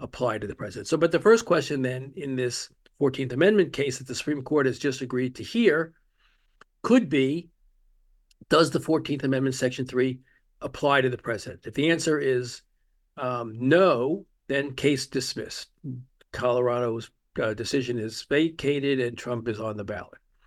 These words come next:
If the court says it does apply to the president, then you get to the second question, which is, well, if it does apply to the president, did Congress have to pass laws,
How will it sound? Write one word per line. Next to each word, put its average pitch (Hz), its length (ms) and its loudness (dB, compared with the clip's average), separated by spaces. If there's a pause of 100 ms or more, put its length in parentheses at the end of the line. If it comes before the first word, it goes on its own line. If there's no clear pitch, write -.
(340)
If 135 120 -8
the - 100 -2
court 190 400 2
says 156 600 0 (500)
it 135 240 -4
does 208 260 6
apply 127 360 0
to 110 80 -6
the 104 100 -8
president, 113 640 -8 (600)
then 156 260 2
you 147 80 -4
get 135 180 0
to 139 60 -2
the 160 80 0
second 226 280 2
question, 127 320 -4
which 127 200 -4
is, 131 340 -2 (340)
well, 151 160 4
if 135 80 2
it 135 200 -2
does 220 240 4
apply 143 280 0
to 131 60 -2
the 127 100 -6
president, 123 600 -6 (920)
did 170 300 4
Congress 208 500 4
have 143 240 -6
to 131 80 -4
pass 170 640 0 (100)
laws, 143 760 2